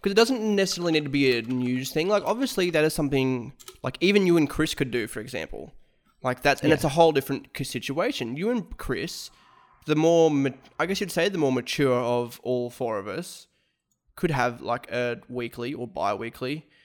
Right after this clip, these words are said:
Speaker 1: twenty to thirty minute news podcast where you just go over the recent news in, in gaming. Like, and it doesn't have to be in depth. Obviously, it can become,
Speaker 2: Hmm.
Speaker 1: it can go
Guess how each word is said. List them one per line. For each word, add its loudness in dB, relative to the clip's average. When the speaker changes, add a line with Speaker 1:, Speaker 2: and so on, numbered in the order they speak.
Speaker 1:
twenty 0
to -4
thirty -2
minute -2
news -2
podcast -8
where 4
you 0
just -4
go 2
over 2
the -4
recent -6
news -6
in, -4
in 0
gaming. -2
Like, 0
and -2
it -8
doesn't 0
have 0
to -6
be 0
in -4
depth. -6
Obviously, 2
it -2
can -6
become, 0
Speaker 2:
Hmm. -6
Speaker 1:
it -8
can -8
go -2